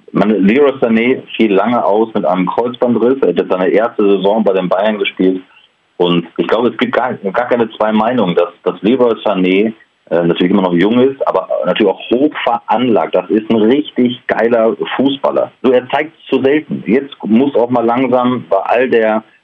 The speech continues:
Intensität, die natürlich, ähm, herrschte, gerade in der abgelaufenen, ähm, Saison aufgrund des engen Terminplans. Aber jetzt hau dich rein. Also ich will einen, einen leidenschaftlich kämpfenden, äh, Leroy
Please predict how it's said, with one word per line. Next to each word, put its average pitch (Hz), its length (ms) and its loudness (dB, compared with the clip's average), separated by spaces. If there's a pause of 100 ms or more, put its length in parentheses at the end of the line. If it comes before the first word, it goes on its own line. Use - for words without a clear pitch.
Intensität, 113 920 0 (240)
die 107 140 2
natürlich, 123 580 0
ähm, 98 380 2 (160)
herrschte, 110 360 0
gerade 104 260 0
in 113 80 0
der 104 100 0
abgelaufenen, 104 840 0
ähm, 87 320 -2
Saison 104 440 2
aufgrund 113 320 0
des 104 80 0 (100)
engen 117 260 2
Terminplans. 104 720 0 (560)
Aber 98 440 0
jetzt 131 280 -4
hau 147 140 0
dich 135 220 -2
rein. 123 280 0
Also 104 140 0
ich 110 180 0
will 139 160 2
einen, 120 440 0 (380)
einen 113 280 2
leidenschaftlich 123 1000 0
kämpfenden, 120 800 2
äh, 104 220 2
Leroy 110 400 2